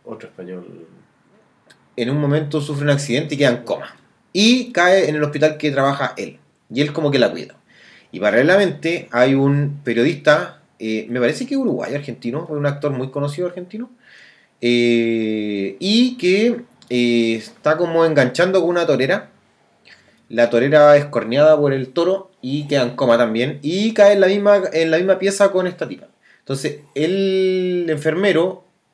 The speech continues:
Speaker 2: le trata de decir al tipo que hable con la torera. Y el tipo es como súper racional y como, "No, porque está en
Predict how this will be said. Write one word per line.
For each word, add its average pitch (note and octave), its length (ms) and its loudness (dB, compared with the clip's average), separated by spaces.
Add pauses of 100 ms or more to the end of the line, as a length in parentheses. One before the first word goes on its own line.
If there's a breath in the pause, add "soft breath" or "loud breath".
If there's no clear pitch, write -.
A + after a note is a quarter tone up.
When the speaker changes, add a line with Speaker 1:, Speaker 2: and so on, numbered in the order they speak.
(100)
Speaker 2:
le A2+ 180 -6
trata D3 300 0
de D#3 60 4
decir D#3+ 280 2
al D#3 160 4
tipo E3 300 -2
que F3 100 2
hable A3 260 2
con G3 220 2
la F#3+ 300 4
torera. G#3 380 -4 (540)
Y A2 140 -6
el G2+ 80 -8
tipo B2 340 2
es C3+ 80 -2
como B2 200 -4
súper D3 240 4
racional D3 340 2
y C#3+ 60 0
como, A#2 160 0
"No, A2+ 180 2
porque A2 160 0
está - 140 -12
en G2+ 80 -8